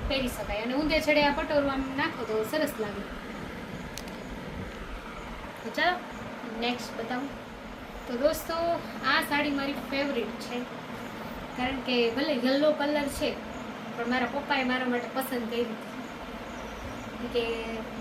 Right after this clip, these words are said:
"પોરી, તને આ કલર સરસ લાગશે." તો મેં કીધું, "ચાલો, ફેવરિટ સાડી." જો આમાં નકરું વર્ક જ છે, ફ્લાવર, ફ્લાવરવાળી ડિઝાઇન છે.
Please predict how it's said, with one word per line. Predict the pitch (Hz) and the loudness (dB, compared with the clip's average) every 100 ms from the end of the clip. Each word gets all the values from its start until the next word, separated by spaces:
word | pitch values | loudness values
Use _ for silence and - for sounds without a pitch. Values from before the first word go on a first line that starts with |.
| - - - - - - - - | -6 -6 -8 -8 -8 -8 -8 0
"પોરી, | 311 302 240 | 4 4 4
તને | 262 302 320 | 4 6 6
આ | 302 | 6
કલર | 302 302 | 6 6
સરસ | 294 294 277 269 | 4 4 4 4
લાગશે." | 208 202 - 208 - - - - - - | -2 -6 -6 -8 -8 -10 -10 -10 -10 -8
તો | 240 226 | -4 -2
મેં | 262 262 | 0 0
કીધું, | 277 285 285 277 254 - - - - | 2 2 4 2 -2 -4 -8 -8 -2
"ચાલો, | 269 233 214 - - - - - - - - - | 0 0 -2 -8 -8 -8 -10 -10 -10 -10 -8 -4
ફેવરિટ | 294 302 254 240 - - - 233 | 4 4 6 2 -2 -8 -6 -4
સાડી." | 220 220 - - - - - 220 269 339 - - - - - - - - - - - - - - - - - - - - - - 240 226 220 - - 247 - - - - - - - - - | -2 -2 -4 -6 -8 -8 -8 -6 -4 -4 -6 -8 -8 -8 -8 -6 -6 -8 -8 -8 -8 -8 -10 -10 -10 -8 -8 -8 -8 -8 -10 -8 -8 -8 -6 -6 -8 -6 -6 -6 -4 -2 -2 -6 -6 -6 0
જો | |
આમાં | 269 247 | 2 4
નકરું | 285 311 285 | 2 2 4
વર્ક | 285 339 311 | 6 4 4
જ | 233 | 0
છે, | - 302 381 - - - - - - | 0 0 0 -2 -6 -8 -8 -8 2
ફ્લાવર, | 294 302 269 | 6 8 8
ફ્લાવરવાળી | 233 277 277 262 247 240 | 6 8 8 8 2 2
ડિઝાઇન | 233 254 254 233 | 4 6 6 6
છે. | 226 262 | 4 2